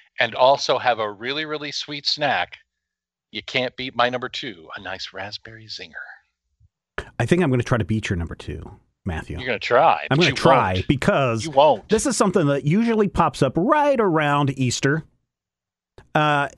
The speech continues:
Speaker 2: it, I think it's very good, even though you can't have it year-round. But if you make it right, it's got the moisture,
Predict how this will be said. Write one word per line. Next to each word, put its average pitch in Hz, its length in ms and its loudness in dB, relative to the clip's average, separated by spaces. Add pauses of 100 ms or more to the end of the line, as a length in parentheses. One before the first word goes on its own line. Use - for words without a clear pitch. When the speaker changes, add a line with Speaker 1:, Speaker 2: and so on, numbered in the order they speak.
(120)
Speaker 2:
it, - 120 0 (100)
I 151 80 2
think 214 200 2
it's 151 100 -2
very 160 200 2
good, 139 200 2
even 135 140 2
though 135 60 2
you 120 140 0
can't 131 240 0
have 127 180 0
it 113 40 0
year-round. 117 680 0 (400)
But 143 160 2
if 151 100 0
you 156 60 4
make 220 200 2
it - 100 0
right, 101 380 -2 (420)
it's 127 180 0
got 131 220 0
the 120 80 4
moisture, 175 560 0